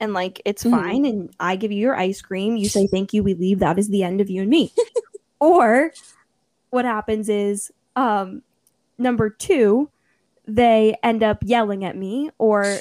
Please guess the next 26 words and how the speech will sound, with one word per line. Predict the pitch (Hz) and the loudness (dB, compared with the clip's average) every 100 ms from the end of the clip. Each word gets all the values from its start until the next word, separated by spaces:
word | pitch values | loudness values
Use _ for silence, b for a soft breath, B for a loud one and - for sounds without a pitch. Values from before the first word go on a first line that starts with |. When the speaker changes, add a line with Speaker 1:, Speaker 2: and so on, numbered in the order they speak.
| - | -6
Speaker 1:
you | 233 | -6
know, | 196 185 208 | -4 -4 -6
like, | 220 226 | -4 -4
regular | 208 220 220 226 | -4 -4 -2 -4
customer | 220 226 - 214 208 | -6 -10 -12 -12 -10
service | 202 190 202 | -10 -8 -8
stuff, | - 185 202 _ _ | -8 -8 -10 _ _
being | 214 208 202 | -4 -2 -4
upset | 190 - 180 | -6 -2 -2
at | 180 | -2
me | 185 185 | -4 -6
for | - 190 180 185 - - | -4 -2 0 -2 -4 0
things | 202 220 | 2 2
out | 180 | 0
of | 208 | 0
my | 190 | -2
control, | 202 208 175 175 | -4 -4 -2 -2
which | 233 208 - | 0 -4 -4
I | 208 | -4
think | 202 196 - | -4 -6 -10
a | 190 | -8
lot | 175 180 | -4 -4
of | 175 | -6
us | 190 | -6
have | 196 | -6
experienced. | 196 - 175 185 208 - | -8 -6 -6 -6 -10 -14